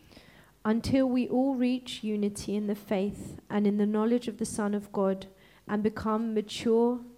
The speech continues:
attaining to the whole measure of the fullness of Christ.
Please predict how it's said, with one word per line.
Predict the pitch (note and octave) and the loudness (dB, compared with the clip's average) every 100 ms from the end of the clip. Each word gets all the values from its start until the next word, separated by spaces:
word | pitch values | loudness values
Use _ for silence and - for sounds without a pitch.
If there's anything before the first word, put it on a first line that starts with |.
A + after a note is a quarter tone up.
| - | -4
attaining | G#3 G3+ A3 A3 A3+ | -2 0 0 0 -2
to | - | -2
the | A3 | -2
whole | A3 G#3 | -2 0
measure | G#3+ G#3 G#3 G#3+ | 0 0 0 -2
of | - G3+ | -2 -4
the | |
fullness | G#3 - G#3 G#3 G3+ | -6 -2 0 0 -2
of | G3+ | -6
Christ. | - G#3+ F3+ F#3+ - - | -6 -4 -2 -4 -10 -16